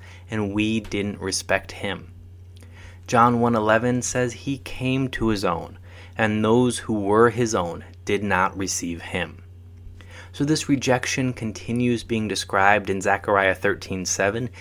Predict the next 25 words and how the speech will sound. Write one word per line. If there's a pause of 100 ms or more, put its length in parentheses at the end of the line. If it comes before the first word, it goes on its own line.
(180)
even
going
so
far
as
to
declare
that
God
himself
would
bring
men
against
this
shepherd, (380)
and
that
sheep
would
be
scattered
because
of
it.